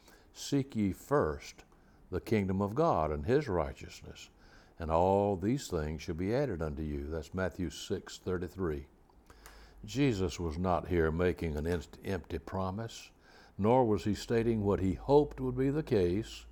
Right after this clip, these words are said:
in the event people would seek first God's kingdom and his righteousness. Oh no,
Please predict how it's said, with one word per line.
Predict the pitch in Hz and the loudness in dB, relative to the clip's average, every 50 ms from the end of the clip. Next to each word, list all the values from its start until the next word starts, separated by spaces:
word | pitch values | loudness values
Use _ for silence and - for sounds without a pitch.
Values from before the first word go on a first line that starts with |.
| - - - - - - - - | -20 -20 -20 -20 -20 -20 -8 -2
in | - 101 98 | 0 2 4
the | 101 110 | 6 8
event | 107 98 92 107 107 98 - | 8 8 6 4 2 2 2
people | 107 107 98 87 110 110 | 2 2 2 2 2 0
would | 107 98 - | 0 0 0
seek | - - 110 104 87 | 0 0 0 0 0
first | - - 104 101 98 92 - - | 0 0 2 2 2 0 -2 -2
God's | 98 95 95 92 87 | -2 -2 -2 -2 -4
kingdom | - - 101 90 85 82 90 92 92 | -4 -4 -2 -2 -2 -2 -2 -2 -2
and | 92 | -2
his | 95 92 85 92 | -2 -2 -2 0
righteousness. | 87 80 78 73 - - - - - - - - - - - - - - - | 0 0 -2 -2 -6 -12 -18 -16 -14 -16 -16 -16 -20 -20 -20 -20 -16 -8 -4
Oh | 107 101 | -2 -2
no, | 90 85 73 69 | 0 -2 -4 -6